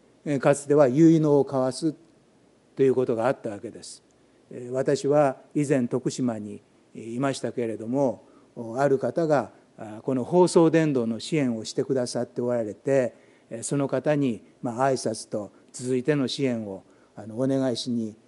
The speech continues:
えー、もう徳島県の山奥の方に行ったことがあったわけです。まあ、その方は結納の品を作ることが、まあ、一つのなりわいになってました。私は初めてそこで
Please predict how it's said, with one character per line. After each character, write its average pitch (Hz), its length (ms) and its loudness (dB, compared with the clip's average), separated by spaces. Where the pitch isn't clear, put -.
え 123 60 -12
ー、 113 220 -10
も 117 380 -2
う 113 60 -14
徳 131 260 -6
島 143 260 -2
県 120 200 0
の 113 120 -4
山 131 260 0
奥 135 160 -2
の 117 120 -2
方 107 160 -10
に 98 240 -14
行 135 120 -4
っ - 40 -20
た 165 160 -2
こ 131 100 2
と 120 100 -4
が 101 160 -8
あ 135 40 4
っ 139 100 -2
た 120 80 -8
わ 98 120 -10
け 87 120 -14
で 82 140 -20
す。 - 160 -20
ま 143 100 0
あ、 120 40 0
そ 156 140 0
の 147 100 0
方 143 260 4
は 180 280 4
結 190 280 8
納 180 180 4
の 165 140 2
品 156 260 -2
を 139 120 2
作 143 340 -2
る 131 100 0
こ 139 160 0
と 120 100 -4
が、 107 140 -8
ま 92 180 -16
あ、 90 60 -20
一 139 220 -2
つ 135 120 -8
の 90 240 -16
な 135 140 0
り 143 140 2
わ 127 120 2
い 123 80 -2
に 117 80 -2
な 123 120 -2
っ 123 40 -4
て - 120 -16
ま 87 140 -14
し - 80 -20
た。 - 120 -20
私 139 360 0
は 135 80 2
初 151 200 2
め 160 120 2
て 135 100 2
そ 123 140 -2
こ 120 140 0
で 123 280 2